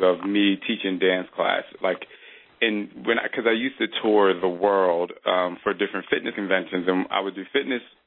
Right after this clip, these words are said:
workouts, and then I would do dance workouts, and this is years ago, I would record or video these, uh, these, this choreography and the classes and stuff,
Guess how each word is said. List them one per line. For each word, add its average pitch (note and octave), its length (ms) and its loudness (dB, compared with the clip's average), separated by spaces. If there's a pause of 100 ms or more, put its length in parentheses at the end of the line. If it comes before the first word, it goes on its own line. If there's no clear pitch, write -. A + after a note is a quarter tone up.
workouts, G#2 480 0
and G2+ 100 -6
then G2+ 120 -4
I G2 40 0
would F#2 140 -6
do F#2 80 -10
dance G2+ 300 2
workouts, F2+ 420 0
and F#2 140 -8 (480)
this A2+ 200 2
is G2 120 -8
years B2 340 2
ago, F#2+ 280 0
I F#2+ 160 0
would F#2+ 240 -4 (120)
record G2+ 640 2
or F#2 140 0
video F#2 420 4
these, F2+ 240 -4 (100)
uh, E2+ 300 2 (100)
these, F#2 240 -2 (380)
this - 160 -2
choreography G#2 640 0
and F2+ 80 0
the F2 60 -6
classes G#2+ 400 -2
and G2+ 140 -10
stuff, G#2 180 2